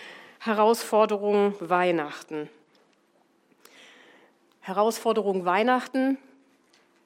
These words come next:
und zwar zwischen Einsamkeit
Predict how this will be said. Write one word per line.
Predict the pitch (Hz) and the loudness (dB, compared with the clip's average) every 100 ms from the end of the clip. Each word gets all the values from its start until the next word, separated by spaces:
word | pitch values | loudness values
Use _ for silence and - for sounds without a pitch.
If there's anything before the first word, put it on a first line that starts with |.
| _ _ _ _ _ - - - - - _ | _ _ _ _ _ -20 -20 -20 -20 -20 _
und | 254 226 | -6 2
zwar | 262 277 | 2 2
zwischen | - 285 277 | 0 0 0
Einsamkeit | 220 262 262 208 208 - 220 226 220 | 2 4 4 4 0 0 0 0 -2